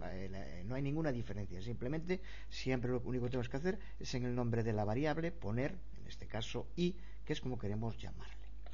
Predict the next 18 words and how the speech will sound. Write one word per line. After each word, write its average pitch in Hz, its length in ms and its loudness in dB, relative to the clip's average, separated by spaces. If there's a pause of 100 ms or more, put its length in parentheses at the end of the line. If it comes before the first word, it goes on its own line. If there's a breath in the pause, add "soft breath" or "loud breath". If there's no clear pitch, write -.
(920 loud breath)
Esto 156 320 4
sería 131 340 4
exactamente 123 680 2
lo 117 320 4
mismo. 170 760 4
Aquí 104 200 -2
creamos 110 440 0
una, 113 420 2
eh, 107 80 -2
variable 107 480 2
llamada 98 540 0
I 190 200 4 (360 loud breath)
con 131 120 0
un 147 100 2
valor 131 180 4
inicial 117 420 2
de 120 220 2
uno. 101 240 -2